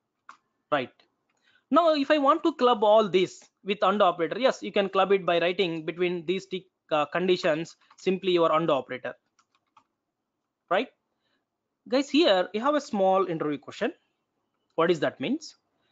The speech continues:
I have suppose one, two, three, four, four conditions. I want to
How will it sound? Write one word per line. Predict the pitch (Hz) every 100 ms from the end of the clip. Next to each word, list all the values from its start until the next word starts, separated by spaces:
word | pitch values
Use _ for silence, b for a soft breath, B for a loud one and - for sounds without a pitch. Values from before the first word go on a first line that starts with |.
| _ _ _ _ 202
I | 220
have | 247 320
suppose | 247 208 214 226 175
one, | 147 165 247 359 - _ _ _ _ _ -
two, | 208 254 349 - _ _ _ -
three, | 202 226 320 - _ _
four, | - 262 320 381 - _ _ _ _ _ _ _ _
four | 226 262 339 - _ _ _ _ _ _ _ _ _ _ _ _ _ -
conditions. | 220 208 180 160 131 - - _ _ _ _ -
I | 190
want | 247 349
to | 349